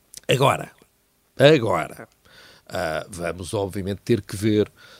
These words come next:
se estas surpresas resultam, eh, ou não. Ah, na A D, Sebastião Bugalho tem a favor dele o facto de ser um, um jovem que não vem do interior, eh, dos partidos,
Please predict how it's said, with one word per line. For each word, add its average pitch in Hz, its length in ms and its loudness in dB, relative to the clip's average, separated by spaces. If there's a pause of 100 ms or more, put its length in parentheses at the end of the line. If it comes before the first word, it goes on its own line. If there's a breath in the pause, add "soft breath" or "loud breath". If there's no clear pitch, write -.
se - 260 -4
estas 98 400 -6
surpresas 92 640 -4
resultam, 82 680 -10
eh, 87 60 -10
ou 85 480 -6
não. 147 400 0
Ah, 82 400 -4
na 104 220 -2
A 101 80 0
D, 104 340 0 (500 loud breath)
Sebastião 98 640 -8
Bugalho 92 300 -4
tem 120 200 -2
a 110 60 0
favor 110 400 2
dele 110 260 2 (440 loud breath)
o 117 100 -8
facto - 360 -8
de - 40 -8
ser 101 240 -6
um, 78 160 -14 (480)
um 113 100 -8
jovem 95 600 -2
que - 80 -12
não 87 140 -6
vem 87 120 -8
do 87 120 -8
interior, 85 360 -8
eh, 78 100 -8 (180)
dos - 100 -14
partidos, - 640 -2